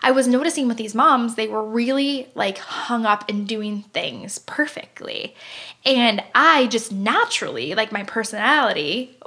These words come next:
I was like, "This is not about perfect. This is about done," you know? It's like trying to be better than you were yesterday. Like, we're not worried about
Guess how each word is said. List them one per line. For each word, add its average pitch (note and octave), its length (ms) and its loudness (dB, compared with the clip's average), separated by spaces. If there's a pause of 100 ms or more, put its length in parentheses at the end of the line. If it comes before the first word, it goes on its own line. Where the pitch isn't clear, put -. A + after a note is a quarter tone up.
(120)
I A3+ 140 -2
was A3+ 160 0
like, A3 300 -2 (540)
"This F#4+ 220 0
is G#4+ 140 4
not D#4+ 200 8
about F4 300 6
perfect. - 600 4
This C#4+ 240 2
is D4 80 4
about C4+ 320 6
done," A3 520 4
you A3+ 200 4
know? G#3+ 300 6
It's - 280 2
like B3 180 2 (580)
trying D4 300 4
to C#4+ 60 2
be C4 80 2
better A3 320 4
than A3+ 140 0
you A3 100 -2
were G3 160 -2
yesterday. G3+ 680 -2
Like, A3 240 -4
we're A#3 280 0
not B3+ 200 0
worried C4 140 2
about A#3+ 280 2